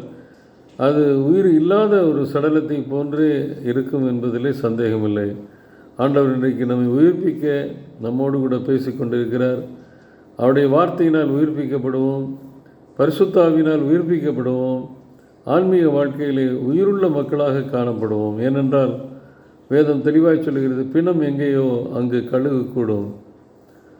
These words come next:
உயிர், உயிருள்ள ஒரு மக்களைப் போல நாங்க வெளிப்புறத்துல காணப்பட்டாலும், பரிசுத்த ஆவியானவர் இல்லைன்னா, சத்துருவானவன் வந்து உட்கார்ந்து நம்மை ஆளுகை செய்து விடுவான். அவன் ஆளுகை செய்வதை தவிர்க்க வேண்டும் என்றால்,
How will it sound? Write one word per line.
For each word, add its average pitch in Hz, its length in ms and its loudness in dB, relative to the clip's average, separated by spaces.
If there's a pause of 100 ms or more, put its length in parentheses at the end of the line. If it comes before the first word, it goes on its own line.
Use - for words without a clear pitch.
(340)
உயிர், 160 260 6
உயிருள்ள 185 920 2
ஒரு 143 160 -2
மக்களைப் 156 480 0
போல 175 180 0
நாங்க 143 520 0 (240)
வெளிப்புறத்துல 151 640 0
காணப்பட்டாலும், 135 920 0 (1400)
பரிசுத்த 190 420 4
ஆவியானவர் 160 520 4
இல்லைன்னா, 147 500 0
சத்துருவானவன் 143 640 0
வந்து 139 240 -2
உட்கார்ந்து 131 680 -2 (640)
நம்மை 170 320 4
ஆளுகை 175 320 2
செய்து 123 340 -2
விடுவான். 101 340 -4 (260)
அவன் 120 260 -2
ஆளுகை 165 320 2
செய்வதை 139 500 -2
தவிர்க்க 156 380 0
வேண்டும் 123 320 -2
என்றால், 120 360 -2